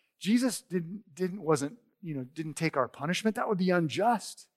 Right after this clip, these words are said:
This was when he was a new believer. I said, "Dad, that's exactly what Isaiah fifty-three is saying." He went back and read it and says,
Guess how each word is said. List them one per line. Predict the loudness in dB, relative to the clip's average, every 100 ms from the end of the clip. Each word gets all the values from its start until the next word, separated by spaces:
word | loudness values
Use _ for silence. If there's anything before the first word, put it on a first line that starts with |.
| _ _ _ _ _ _ _ _
This | 0 2
was |
when | 2 4
he |
was | 4
a | 2
new | 0
believer. | 0 2 4 4
I |
said, | 4 -4 -8
"Dad, | -8 -8 -10 -12 _ _ _
that's | -4 -2
exactly | -4 -6 0 2 0 -4 -6 -6 _ -2
what | 4
Isaiah | 4 6 2
fifty-three | 2 -6 -10 -12 -8
is | -6
saying." | -6 -6
He | -4
went | 0 8
back | 8
and | 8 0
read | 0
it |
and | -2
says, | -4 -4 -4